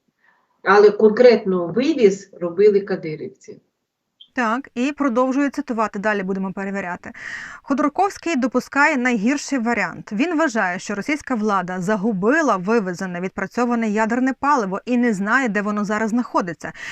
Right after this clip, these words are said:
Speaker 2: І у них є хвилювання з цього приводу, що це паливо може десь випливти, причому у найнеприємнішому вигляді. І вони себе таким чином перестраховують від цієї ситуації. Перевіримо, чи це так.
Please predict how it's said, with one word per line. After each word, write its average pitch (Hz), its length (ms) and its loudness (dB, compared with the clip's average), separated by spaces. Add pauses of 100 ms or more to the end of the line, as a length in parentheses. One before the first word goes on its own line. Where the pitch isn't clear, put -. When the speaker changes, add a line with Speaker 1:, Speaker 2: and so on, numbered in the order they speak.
(120)
Speaker 2:
І 220 120 -2
у 208 40 0
них 294 220 -2
є 294 60 0
хвилювання 214 720 -2
з - 80 -16
цього 285 240 0
приводу, 180 480 -2
що - 160 -10
це 202 140 -6
паливо 240 440 0
може 214 280 -2
десь 190 520 0
випливти, 220 680 -2
причому 294 440 -2
у 233 140 -4
найнеприємнішому 247 1300 0
вигляді. 196 560 -2 (360)
І 247 120 0
вони 208 360 -2
себе 208 460 -2
таким 254 340 -2
чином 220 400 -4
перестраховують 247 920 -2
від 226 140 -4
цієї 220 280 -2
ситуації. 175 680 -4
Перевіримо, 359 580 2
чи 339 120 -6
це 294 140 -4
так. - 380 -8